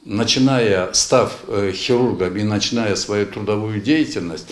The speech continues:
изо дня в день, из года в год отшлифовывает свои навыки. Это хирургия в буквальном переводе смысла, это рукоделие. Вот если, э, руки уходят вперед,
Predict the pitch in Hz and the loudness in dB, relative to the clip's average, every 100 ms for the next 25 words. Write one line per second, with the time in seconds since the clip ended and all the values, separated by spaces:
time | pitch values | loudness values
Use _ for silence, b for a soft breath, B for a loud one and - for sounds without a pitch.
0 | B B - 101 120 107 113 110 104 135 | B B -2 2 4 4 0 0 0 2
1 | 165 165 B B B - 104 90 113 117 | 2 -2 B B B -4 -2 0 0 2
2 | 104 90 92 143 156 - - 104 - 98 | 2 0 2 2 2 -4 -2 0 0 -4
3 | - 151 151 127 117 110 - 95 110 113 | 2 2 4 4 2 0 -2 0 0 0
4 | 107 90 73 - 82 117 135 131 131 B | 0 -2 -4 -8 -4 -2 0 -2 -4 B
5 | - - 123 120 127 170 156 - - - | -10 0 0 0 0 4 4 2 -8 -10
6 | 113 104 127 123 107 113 110 117 120 101 | -8 0 2 2 0 -2 0 0 0 0
7 | 147 151 113 120 110 110 127 95 87 73 | 0 0 0 0 0 0 0 0 -2 -4
8 | 73 - B B B B B B B _ | -10 -14 B B B B B B B _
9 | 104 98 139 143 131 113 95 B B B | -2 2 4 4 4 2 0 B B B
10 | B - 98 98 98 95 107 127 151 - | B -4 0 0 0 -2 2 4 4 4
11 | 117 139 120 - 131 117 104 - - 123 | 0 2 2 4 4 4 2 -2 0 4
12 | 120 101 - | 4 4 -2